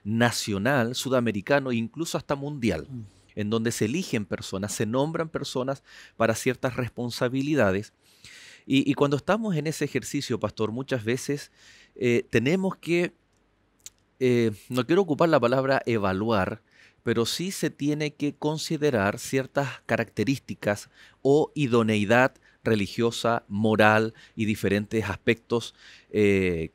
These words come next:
Speaker 1: que se requiere para el liderazgo de la iglesia. La pregunta es, ¿cuán difícil es mirar al, a nuestro prójimo, pero con los ojos de Jesús?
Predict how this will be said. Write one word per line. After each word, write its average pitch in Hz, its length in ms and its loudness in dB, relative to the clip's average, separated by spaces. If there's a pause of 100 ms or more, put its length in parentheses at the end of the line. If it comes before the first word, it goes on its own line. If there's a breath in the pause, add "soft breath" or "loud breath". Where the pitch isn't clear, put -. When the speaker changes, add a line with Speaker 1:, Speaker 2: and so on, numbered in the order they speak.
Speaker 1:
que 110 140 -6
se 120 160 0
requiere 113 340 2
para 110 160 2
el 107 80 2
liderazgo 101 420 0
de 95 80 2
la 87 80 -2
iglesia. 87 540 -4 (1300 loud breath)
La 131 100 -4
pregunta 160 420 2
es, 98 340 0 (1160)
¿cuán 220 300 2
difícil 165 560 -4
es - 500 0 (100)
mirar 123 840 2
al, 117 320 0
a 104 80 -4
nuestro 107 360 -4
prójimo, 120 600 -4 (1400 soft breath)
pero 127 260 4
con 131 160 0
los 127 220 -2
ojos 147 240 -4
de 127 80 -2
Jesús? - 680 -6